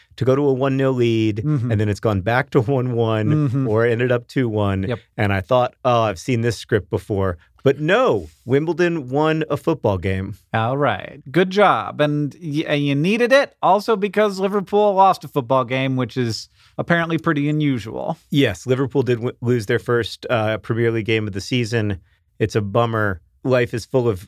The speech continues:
Speaker 1: disappointments, large and small.
Speaker 2: Yeah.
Speaker 1: And that one, in the scheme of things, is pretty small.
Speaker 2: Yes.
Speaker 1: This victory means that A F C Wimbledon is now, for the first time in many weeks, not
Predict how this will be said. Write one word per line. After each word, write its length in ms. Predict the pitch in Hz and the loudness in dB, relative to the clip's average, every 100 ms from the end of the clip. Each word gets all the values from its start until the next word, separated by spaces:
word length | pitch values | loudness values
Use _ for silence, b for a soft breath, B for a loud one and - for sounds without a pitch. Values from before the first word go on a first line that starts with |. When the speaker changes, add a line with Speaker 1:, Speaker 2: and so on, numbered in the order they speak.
| _ 117 | _ -2
Speaker 1:
disappointments, 760 | 117 - 113 120 117 107 - | -2 -2 -2 -2 0 -4 0
large 260 | 120 107 98 | 0 0 -4
and 100 | 98 | -8
small. 440 | - 117 101 95 | -4 -2 0 -2
Speaker 2:
Yeah. 340 | 85 117 131 123 | -4 -4 -2 -2
Speaker 1:
And 240 | 120 110 117 | -2 -2 -2
that 280 | 123 117 120 | -2 0 -2
one, 120 | 107 | -2
in 120 | 101 | -2
the 80 | 98 | -4
scheme 240 | - 117 | -2 -2
of 80 | 104 | -2
things, 180 | 110 90 | -2 -4
is 80 | 101 | -4
pretty 220 | - 107 | -2 -2
small. 320 | - 104 90 | -2 -4 -4
Speaker 2:
Yes. 320 | - 113 95 - | -4 -4 -4 -2
Speaker 1:
This 120 | 135 | 0
victory 260 | 214 190 | 2 0
means 240 | 156 156 135 | 0 -2 -2
that 100 | - | 0
A 120 | 139 | 0
F 80 | 143 | 0
C 100 | 151 | -2
Wimbledon 560 | 127 131 131 127 120 120 | -2 -2 -2 0 -2 -2
is 480 | 143 127 113 110 92 - | -2 0 0 -2 -6 -4
now, 580 | 117 147 165 165 160 151 b b | -2 0 0 0 0 -2 b b
for 220 | - 139 | -6 -4
the 80 | 123 | -2
first 460 | 101 147 190 - - | 0 2 2 0 0
time 480 | 180 151 147 139 | 0 2 2 0
in 360 | 135 127 113 113 | -2 -2 -2 0
many 260 | 139 160 165 | 2 2 0
weeks, 540 | 151 143 131 - - - | 2 0 -2 -12 -16 -4
not 460 | 120 117 135 151 | -2 0 2 2